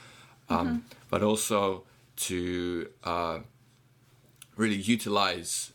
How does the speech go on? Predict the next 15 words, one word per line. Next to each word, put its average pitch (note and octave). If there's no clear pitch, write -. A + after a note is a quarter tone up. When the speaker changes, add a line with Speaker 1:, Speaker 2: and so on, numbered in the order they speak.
Speaker 1:
the F2
skill F#2+
set -
of -
those F#2
involved D#2
for -
maximum F2
effect. -
So F2+
that's G#2
what F#2
we're F#2
about. D2+
Uh, D2+